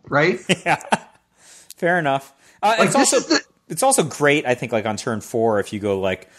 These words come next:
Speaker 2: uh, Thrill or Cathartic Reunion, discarding potentially multiple cards that, um, that would, you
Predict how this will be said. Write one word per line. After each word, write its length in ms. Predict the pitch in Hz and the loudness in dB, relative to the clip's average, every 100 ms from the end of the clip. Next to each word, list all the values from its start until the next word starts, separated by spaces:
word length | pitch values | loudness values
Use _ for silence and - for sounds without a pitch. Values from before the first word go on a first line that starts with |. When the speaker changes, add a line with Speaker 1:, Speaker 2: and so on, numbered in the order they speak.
| - _ _ _ | -20 _ _ _
Speaker 2:
uh, 220 | 110 95 95 | 0 2 0
Thrill 640 | - 131 135 127 123 120 | -8 0 4 6 6 4
or 100 | 107 | 0
Cathartic 580 | - 107 113 107 107 - | -4 -2 0 0 -2 -6
Reunion, 800 | 104 104 104 104 104 101 98 92 | -6 -4 -4 -6 -6 -6 -6 -8
discarding 960 | 104 - - 104 104 101 98 95 101 | -6 -4 0 0 0 -2 -4 -6 -10
potentially 560 | 104 104 - 107 - 101 | -10 -8 -4 -6 -4 -4
multiple 560 | 98 98 98 104 110 101 | -2 -2 -2 -4 -4 -2
cards 640 | 104 101 101 101 92 - | 2 2 2 0 -2 -2
that, 440 | 101 98 95 - - - _ _ - | 0 0 -2 -6 -20 -20 _ _ -8
um, 520 | 101 95 92 90 82 - _ _ _ _ _ _ _ - | -2 0 2 -2 -6 -14 _ _ _ _ _ _ _ -6
that 280 | 107 101 101 | 0 0 0
would, 380 | 101 98 87 - _ _ | 0 0 0 -8 _ _
you 320 | 117 120 117 | -10 -10 -12